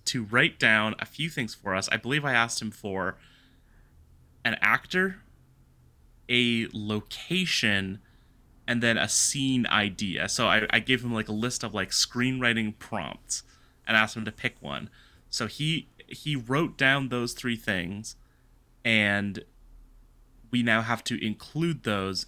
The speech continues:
in our screenplay. Now, what Clem has done, which happens all the time, I asked him to send, because I didn't want us to see it, I wanted us to open it live on the episode. I asked him to send it to us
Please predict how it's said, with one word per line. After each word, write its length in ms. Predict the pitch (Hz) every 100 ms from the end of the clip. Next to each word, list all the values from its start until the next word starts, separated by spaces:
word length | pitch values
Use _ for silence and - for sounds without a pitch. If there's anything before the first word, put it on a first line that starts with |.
| -
in 120 | 110
our 100 | 101
screenplay. 800 | - - 127 127 - 92 60 98 - - - - -
Now, 120 | 117
what 140 | 117 147
Clem 200 | - 196
has 100 | 196
done, 440 | 180 196 110 110 117
which 340 | 127 - - - _ - - - _ -
happens 380 | 127 123 139
all 120 | 127 143
the 80 |
time, 360 | - 107 - 110 - - _ _ _
I 120 | 110
asked 420 | - 110 131 -
him 180 | 170 160
to 100 | 156 151
send, 600 | - 117 110 110 101 - _ -
because 460 | 123 - 113 104 -
I 100 | 110
didn't 160 | 117
want 160 | 110 110
us 80 | 107
to 100 | 113
see 240 | - 170
it, 80 | 104
I 40 |
wanted 260 | 98 98 95
us 120 | 101
to 120 | -
open 220 | 117 110 104
it 100 | 95
live 260 | 101 101
on 80 | 95
the 80 | 92
episode. 500 | 156 - - 62 - _ - - _ _ _
I 120 | - -
asked 340 | 107 120 139 -
him 140 | 151
to 100 | 156
send 320 | 143 120 113
it 120 | 113 -
to 220 | - 95
us 300 | 85 104 -